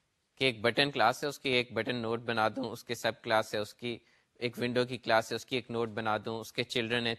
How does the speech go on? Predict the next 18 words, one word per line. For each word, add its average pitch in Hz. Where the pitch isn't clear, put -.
تین 117
بٹن، 113
ان 110
کے 120
نوڈز 113
بنا 107
دوں، 113
تو 185
یہ 170
جو 247
ٹری 208
بنے 143
گا 156
یہ 180
ایک 202
لاجیکل 156
ٹری 98
ہے۔ 76